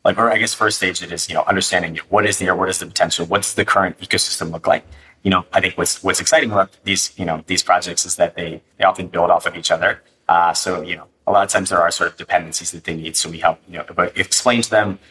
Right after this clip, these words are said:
you know, what sort of exists, make intros, and kind of, you know, help try to connect the early DeFi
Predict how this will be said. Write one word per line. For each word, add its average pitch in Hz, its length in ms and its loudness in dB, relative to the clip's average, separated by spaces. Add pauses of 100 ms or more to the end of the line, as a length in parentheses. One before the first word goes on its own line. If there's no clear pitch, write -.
(140)
you 95 60 -2
know, 92 80 6
what 98 120 4
sort 101 160 2
of 92 60 -4
exists, 92 400 -2
make 92 160 -2
intros, 87 600 0
and 82 100 -8
kind 85 140 0
of, 85 80 -8
you 82 60 -6
know, 82 100 2
help 80 180 2
try 101 120 0
to - 80 -12
connect 90 400 -2 (240)
the - 100 2
early 104 340 4
DeFi 104 280 0